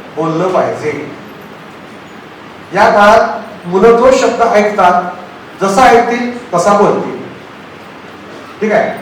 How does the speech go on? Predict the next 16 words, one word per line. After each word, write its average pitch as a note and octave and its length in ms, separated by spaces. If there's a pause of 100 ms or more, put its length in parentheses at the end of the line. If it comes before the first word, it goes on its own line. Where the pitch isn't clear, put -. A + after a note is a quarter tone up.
(140)
बोलायला F#3 400
यायला, F3 500
यायला D#3 360
लागल्यानंतर D3 720
म्हणजे D3 240
या D#3 140
वागेंद्रियाचा E3+ 1040 (240)
विकास G#3 520 (1200)
योग्य G#3+ 320
पद्धतीने F#3 480
रा-, D#3+ 180
जन्माला F#3+ 340
आलेलं G3+ 300
बोल-, G3 380
बोलतं F3+ 280
का? G3 340